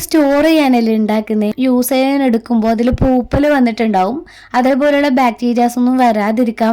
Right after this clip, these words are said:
വേണ്ടിയിട്ടാണ് കേട്ടോ ഇങ്ങനെ വറുത്തെടുക്കുന്നത്. വറുത്തെടുത്താൽ മാത്രം പോരാ, നമ്മൾ ഇടുന്ന, ഏ, കണ്ടെയ്നർ വെള്ളമൊന്നും ഇല്ലാതെ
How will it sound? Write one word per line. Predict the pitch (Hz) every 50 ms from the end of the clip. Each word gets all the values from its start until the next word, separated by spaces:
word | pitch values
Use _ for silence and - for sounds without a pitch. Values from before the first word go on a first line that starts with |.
| 233 240
വേണ്ടിയിട്ടാണ് | 226 214 208 214 202 226 220 208 202 196 190
കേട്ടോ | 190 185 226 214 208
ഇങ്ങനെ | 214 214 214 226 226 240
വറുത്തെടുക്കുന്നത്. | 220 208 202 202 190 - - 233 233 220 208 - 220 208 208 208 196 240 285 - - - - - - - - 240
വറുത്തെടുത്താൽ | 233 240 240 220 311 311 285 247 226 285 277 277 277 277
മാത്രം | 269 254 226 262 269 254 247
പോരാ, | 254 240 226 220 226 240 240 226
നമ്മൾ | 214 214 233 247 233 226
ഇടുന്ന, | 208 208 208 214 247 277 - - 220
ഏ, | 220 220 214 214 226
കണ്ടെയ്നർ | 214 208 208 202 220 220 226 233 240 226 226 269 330 339 - - - - - _ - 214 226
വെള്ളമൊന്നും | 220 220 220 226 233 247 269 285 285 277 254
ഇല്ലാതെ | 226 226 220 220 214 226